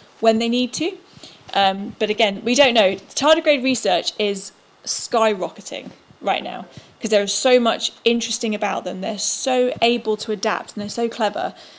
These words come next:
that it might be able to really help medicine, it might be able to help crop generation on Earth. You know, forget space, it might just be really useful for us, but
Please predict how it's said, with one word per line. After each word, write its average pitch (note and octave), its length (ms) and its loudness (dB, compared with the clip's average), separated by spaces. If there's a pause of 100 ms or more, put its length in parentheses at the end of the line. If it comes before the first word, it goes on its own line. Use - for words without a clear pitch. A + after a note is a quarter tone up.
(220)
that A3 200 2
it G#3+ 80 4
might A3 220 4
be G#3+ 80 2
able G#3 140 6
to G#3 180 -4
really G#3 240 0
help G3+ 400 -2 (460)
medicine, G#3 540 0
it - 80 -6
might G3+ 180 -2
be G#3 80 -2
able G3+ 120 0
to G3+ 140 -8
help G3 400 0
crop - 420 -2
generation G3 680 -2 (160)
on G3+ 140 0
Earth. G3 380 0
You - 60 -6
know, - 60 -8
forget - 200 2
space, - 480 -4 (460)
it G#3+ 140 4
might G#3 220 6
just - 120 -4
be A3 80 -6
really G3 220 -2
useful G3 400 -8
for - 240 -10
us, - 260 -8
but - 260 -2